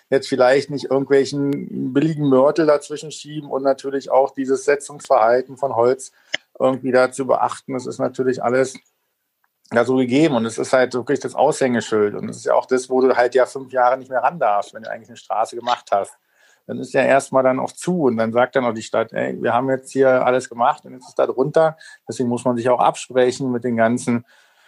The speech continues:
äh, unterschiedlichen Netzbetreibern, wenn die halt in so einer Straße mal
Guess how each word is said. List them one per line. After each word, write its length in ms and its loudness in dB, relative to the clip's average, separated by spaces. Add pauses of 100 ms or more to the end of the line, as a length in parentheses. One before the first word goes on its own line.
äh, 240 2
unterschiedlichen 1120 2
Netzbetreibern, 1300 2
wenn 160 -10
die 140 -4
halt 200 0
in 60 -8
so 60 -6
einer 140 -2
Straße 440 0
mal 240 2